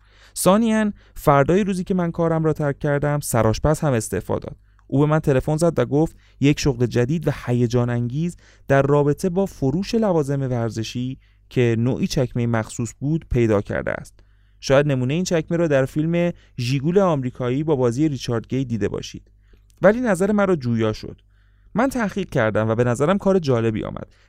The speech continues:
البته خود او بعداً پشیمان شد، ولی من تصمیم گرفتم به کارم ادامه دهم. من چکمه‌ها را به مراکز خرید و فروشگاه‌های ورزشی می‌فروختم. در طول این دوران متوجه شدم همه این خرده فروش‌ها یک ویژگی مشترک دارند. بله،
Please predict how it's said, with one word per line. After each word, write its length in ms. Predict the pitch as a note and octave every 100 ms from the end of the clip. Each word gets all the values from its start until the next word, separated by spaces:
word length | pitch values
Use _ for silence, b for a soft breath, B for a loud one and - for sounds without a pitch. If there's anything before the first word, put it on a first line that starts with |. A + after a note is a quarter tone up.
| b
البته 340 | C#3 C#3+ G3
خود 180 | G3+ D#3
او 140 | C3+
بعداً 300 | F3+ D3 E3+
پشیمان 480 | A3 E3 - C3 C3+
شد، 200 | B2+ - A#2
ولی 160 | A#2
من 120 | A#2
تصمیم 380 | A2+ A2+ - E3+
گرفتم 380 | G3+ G3+ - G3
به 80 | C3+
کارم 320 | - C3 C#3+ A#2+
ادامه 320 | A2+ G#2+ E2+
دهم. 260 | - - - - - - -
من 120 | G#3+
چکمه‌ها 380 | C4 B3 G3+ G3+
را 60 | A3
به 80 |
مراکز 440 | F#3 C3+ B2 D3+ E3+
خرید 560 | - B2 A#2+ D3+ D#3
و 100 | D3+
فروشگاه‌های 540 | C#3+ B2 A#2 - A#2 C#3
ورزشی 460 | C#3 A2+ G#2+ -
می‌فروختم. 640 | C3+ B2+ G#2 - - - - b b b -
در 140 | A#2
طول 180 | - A#2+
این 140 | B2
دوران 320 | A#2 A#2 D#3+
متوجه 460 | F#3 D#3 C3 B2 D#3+
شدم 360 | D#3+ D#3+ E3 E3 b b b
همه 300 | - F3+ F#3+
این 340 | G#3 A3+ A3 G#3
خرده 280 | D3+ C#3
فروش‌ها 360 | C3+ C3 A#2 E3+
یک 300 | E3 F#3+ -
ویژگی 360 | C#3+ B2 A#2+ D3+
مشترک 480 | C3 A#2 A2+ G#2+ -
دارند. 360 | - E2+ - _ _ _ _ _ _
بله، 400 | D#3 G#3 C4 D3